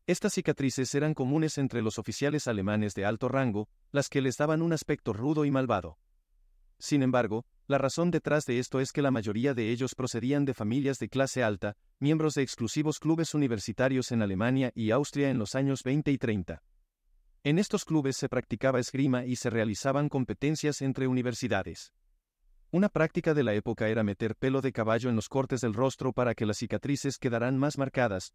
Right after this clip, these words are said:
ya que estas cicatrices eran un símbolo de honor y valentía. Sin embargo, había un curioso común denominador que no pasaba desapercibido para muchos y es que, todas estas cicatrices estaban en el lado izquierdo de la cara,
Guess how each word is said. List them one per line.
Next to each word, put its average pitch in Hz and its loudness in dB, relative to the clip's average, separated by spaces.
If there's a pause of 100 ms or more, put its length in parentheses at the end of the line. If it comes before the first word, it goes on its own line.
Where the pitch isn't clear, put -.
(160)
ya 135 2
que 135 0
estas 143 -2
cicatrices 135 -2
eran 127 0
un 131 2
símbolo 151 0
de 117 -2
honor 113 2
y 127 0
valentía. 104 -2 (800)
Sin 139 0
embargo, 135 2
había 131 2
un 160 0
curioso 113 0
común 104 2
denominador 107 2
que 107 -4
no 123 0
pasaba 135 0
desapercibido 113 -2
para 113 0
muchos 127 -2
y 123 0
es 120 -2
que, 110 -6 (280)
todas 151 0
estas 147 -4
cicatrices 127 -2
estaban 127 0
en 117 0
el 101 0
lado 110 2
izquierdo 127 -2
de 110 0
la 101 -4
cara, 107 -2